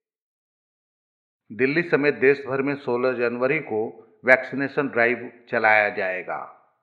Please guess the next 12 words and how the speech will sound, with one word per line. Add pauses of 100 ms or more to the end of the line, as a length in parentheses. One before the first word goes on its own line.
(420)
दिल्ली
में
इसके
लिए
नवासी (420)
यानी
एटी
नाइन
सेंटर
बनाए
गए
थे,